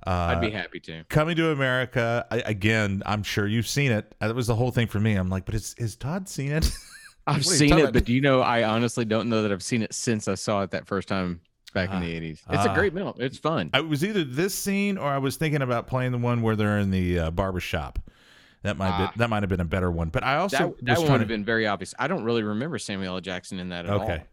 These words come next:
Speaker 1: Yeah, it's, it's, it's early, early, uh, uh, I think an early role for him in there 'cause
Speaker 2: Right.
Speaker 1: he doesn't look quite like Samuel L. Jackson, but he's also a million years old now. So, okay.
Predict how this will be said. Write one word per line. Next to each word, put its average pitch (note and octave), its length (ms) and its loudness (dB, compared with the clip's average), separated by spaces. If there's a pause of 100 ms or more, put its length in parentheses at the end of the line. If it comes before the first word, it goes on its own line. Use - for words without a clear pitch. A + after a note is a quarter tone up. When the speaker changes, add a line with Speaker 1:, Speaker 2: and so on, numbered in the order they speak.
(140)
Speaker 1:
Yeah, B2+ 220 0
it's, - 200 -10
it's, - 380 -6
it's G2 400 -2
early, A#2 500 0
early, A2 440 0
uh, F2+ 40 2
uh, F2 1400 -4 (500)
I E2+ 120 -10
think - 220 -6
an G3 100 -4
early G2+ 280 2
role F#2+ 300 0
for F2+ 160 -6
him D#2+ 320 -2 (300)
in F2 160 -4
there D2+ 120 -6
'cause F#2 160 -4
Speaker 2:
Right. A#2 120 4
Speaker 1:
he A#2 60 0
doesn't B2 300 -2
look B2 180 -2
quite F#2+ 220 -4
like E2+ 160 -6
Samuel F2 260 -4
L. E2 60 -4
Jackson, E2+ 340 -6
but E2+ 120 -8
he's G2+ 160 -4
also F2 240 -2
a - 20 -6
million E2 320 -4
years D#2 240 -10
old - 200 -14
now. - 80 -14
So, - 260 -14
okay. C3 300 2